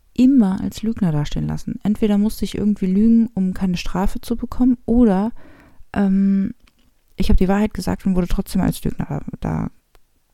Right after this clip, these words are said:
dargestellt, weil die Kinder sich halt safen wollten. Und dann sagen die vier Kinder, „Nee, das war die.“ Ja, wer hat dann Ärger bekommen? Ich. Ich weiß halt immer auch nicht, wie der Ärger aussah. Also ich hab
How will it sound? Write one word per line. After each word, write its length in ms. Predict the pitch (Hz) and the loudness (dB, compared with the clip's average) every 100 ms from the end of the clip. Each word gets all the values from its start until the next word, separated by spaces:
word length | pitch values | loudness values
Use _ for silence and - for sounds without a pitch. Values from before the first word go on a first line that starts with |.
| _ _ _ _ _ _ | _ _ _ _ _ _
dargestellt, 560 | - - 147 143 170 - - - - - - | -12 -8 -4 -4 -4 -10 -14 -20 -20 -20 -6
weil 220 | 156 160 | -2 -2
die 100 | 180 | -2
Kinder 300 | - 208 190 | 4 4 4
sich 220 | 170 156 | 0 -4
halt 180 | 165 175 - - | -4 -4 -10 -4
safen 400 | - 196 - 156 | 0 0 0 -4
wollten. 460 | 139 135 147 175 - - - - - _ _ _ _ - - | -4 -4 -6 -8 -12 -20 -20 -20 -20 _ _ _ _ -20 -4
Und 180 | - 156 | 2 2
dann 180 | 151 156 | 2 0
sagen 420 | 165 165 135 147 | -2 -2 -4 -6
die 80 | 165 | -10
vier 240 | - 190 | -6 -6
Kinder, 400 | 185 208 202 196 | -4 -4 -2 -4
„Nee, 360 | 190 185 196 202 | -4 -4 -4 -8
das 240 | 190 - | -12 -10
war 160 | 180 175 | -8 -8
die.“ 340 | 160 185 226 262 - - - _ _ - - | -6 -2 -2 -4 -10 -20 -20 _ _ -16 -6
Ja, 260 | 165 156 | -4 -2
wer 120 | 165 | -4
hat 120 | 175 170 | -4 -4
dann 120 | 156 | -4
Ärger 240 | 160 185 | -2 -4
bekommen? 300 | 208 - 220 | -4 -4 -4
Ich. 260 | 151 - - - - - - - | -4 -8 -14 -20 -20 -20 -20 -2
Ich 160 | - | 0
weiß 200 | 196 220 | 2 4
halt 120 | 214 190 | 2 2
immer 240 | 202 185 | 2 2
auch 80 | 185 | 0
nicht, 220 | 190 - | 0 0
wie 40 | |
der 160 | 180 170 | -2 -2
Ärger 320 | - 170 160 | -2 -4 -4
aussah. 300 | 151 165 - | -4 -4 -6
Also 160 | 151 165 | -8 -6
ich 100 | |
hab 100 | 185 | -8